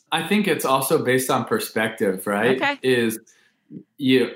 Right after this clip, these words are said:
Speaker 1: can you have people say mean things? Of, of course, but suffering compared to whom?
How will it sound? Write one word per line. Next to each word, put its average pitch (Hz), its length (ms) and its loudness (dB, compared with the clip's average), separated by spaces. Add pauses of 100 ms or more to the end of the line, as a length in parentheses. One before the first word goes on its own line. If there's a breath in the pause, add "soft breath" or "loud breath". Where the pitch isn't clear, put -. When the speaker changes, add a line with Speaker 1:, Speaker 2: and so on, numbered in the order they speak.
(100)
Speaker 1:
can 175 200 0
you 160 80 -2
have 160 260 -2
people 165 260 0
say 151 300 0
mean 147 300 0
things? 185 440 0
Of, 131 440 -2 (400)
of 107 280 -4
course, - 680 -6 (200)
but 131 280 -2 (240)
suffering 170 540 0
compared 147 420 0
to 120 60 2
whom? 151 440 0